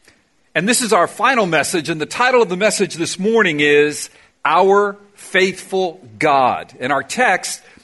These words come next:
is Second Timothy chapter four, verses nine to twenty-two. Second Timothy chapter four, verses nine to twenty-two. As you're turning there,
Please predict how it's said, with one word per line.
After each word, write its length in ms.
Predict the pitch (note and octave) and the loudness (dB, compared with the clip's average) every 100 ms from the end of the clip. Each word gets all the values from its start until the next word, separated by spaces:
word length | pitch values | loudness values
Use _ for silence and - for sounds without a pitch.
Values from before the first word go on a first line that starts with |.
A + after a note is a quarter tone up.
| _ _ | _ _
is 120 | C#3+ | -8
Second 360 | - A#3+ A#3 G#3+ | -2 -2 -2 -2
Timothy 400 | G#3+ G3 - E3+ | -2 -2 -6 -6
chapter 360 | - G3 - | -2 -2 -4
four, 360 | F3+ G3+ E3 C#3 | -8 -2 -2 -2
verses 420 | C3 D3 D#3+ B2 - | -4 -8 -8 -10 -12
nine 720 | C3 D#3+ F3 D#3 C3 B2+ D3 _ _ _ _ _ _ | -6 -2 2 2 0 -4 -12 _ _ _ _ _ _
to 100 | - | -14
twenty-two. 680 | - F#3 F#3 - F#3+ C#3 | -4 -2 -2 -2 -2 -2
Second 340 | A#2+ - G#3+ A3+ | -2 -4 -2 -4
Timothy 380 | G3+ F3 E3 C#3 | -4 -6 -8 -6
chapter 380 | - E3+ - | -2 -2 -4
four, 340 | D#3+ - E3+ C#3+ | -10 -4 -2 -2
verses 420 | C#3 C3+ C#3 A2 | -4 -8 -10 -10
nine 760 | B2 C#3+ F3+ E3+ C#3 B2+ C3 - - _ _ _ | -8 -2 0 2 0 -2 -6 -14 -20 _ _ _
to 80 | - | -16
twenty-two. 680 | - G3+ F#3+ - A3+ D3+ G2 - _ | -4 0 0 2 2 2 -2 -14 _
As 200 | F3+ A3 | -4 -2
you're 100 | F#3+ | -2
turning 420 | - A3+ C#4 B3+ | -4 0 0 2
there, 380 | G3 D#3 D3 D3+ | 2 4 2 0